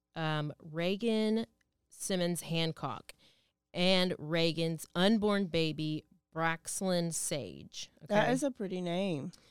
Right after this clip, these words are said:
Speaker 2: Never
Speaker 1: Yes.
Speaker 2: heard
Speaker 1: So,
Speaker 2: Braxlyn.
Speaker 1: so Taylor Parker, she's the one that I talked about at the live show. She ha-, faked her pregnancy. She became friends with Reagan, or they became friends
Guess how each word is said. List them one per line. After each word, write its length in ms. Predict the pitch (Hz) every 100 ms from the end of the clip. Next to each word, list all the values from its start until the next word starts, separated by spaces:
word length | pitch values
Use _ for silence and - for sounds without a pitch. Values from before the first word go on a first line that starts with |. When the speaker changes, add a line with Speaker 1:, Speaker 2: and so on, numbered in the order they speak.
| _ _ -
Speaker 2:
Never 380 | 180 170 139
Speaker 1:
Yes. 80 | 190
Speaker 2:
heard 360 | 190 165 165 185 _ 165
Speaker 1:
So, 460 | 156 208 190 175 - -
Speaker 2:
Braxlyn. 60 | 180
Speaker 1:
so 260 | - 208
Taylor 680 | 180 - - 202 240 285 311
Parker, 560 | - 226 180 - 170 170
she's 300 | - 202 208
the 100 | 269
one 160 | 254
that 100 | 226
I 140 | - 196
talked 260 | 220 208
about 280 | 180 175 175
at 140 | 165 165
the 60 |
live 280 | 170 151 143
show. 380 | - 151 120 - - _ _ _ _ _
She 600 | - - 240 240 247 254 -
ha-, 160 | 170 180
faked 520 | - 226 208 202 - - _ -
her 180 | 170 208
pregnancy. 800 | 202 160 160 - 175 151 151 170 _ _ _ _
She 300 | - 220 220
became 400 | 226 - 233 226
friends 480 | - 185 180 175
with 300 | 160 170 160 151
Reagan, 760 | 156 165 151 143 127 156 180 - _ _ _ _ _
or 220 | 160 151
they 220 | 143 151
became 400 | 143 151 202 180
friends 920 | 151 - 190 165 143 135 139 - -